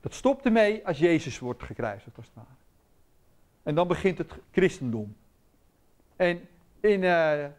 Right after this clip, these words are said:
in het Nieuwe Testament staan vier evangeliën,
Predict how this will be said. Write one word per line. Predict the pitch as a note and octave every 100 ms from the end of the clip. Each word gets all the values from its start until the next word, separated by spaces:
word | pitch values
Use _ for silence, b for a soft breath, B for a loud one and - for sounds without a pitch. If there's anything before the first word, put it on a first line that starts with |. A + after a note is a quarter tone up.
| _ _ _ _ _ _
in | D#3+
het | D3+
Nieuwe | A3 C4
Testament | A3 F#3+ F3 E3 D#3+
staan | - C#3
vier | - A#3+ A#3+ - _
evangeliën, | - D#3+ B2+ - C#3 D#3+ G3+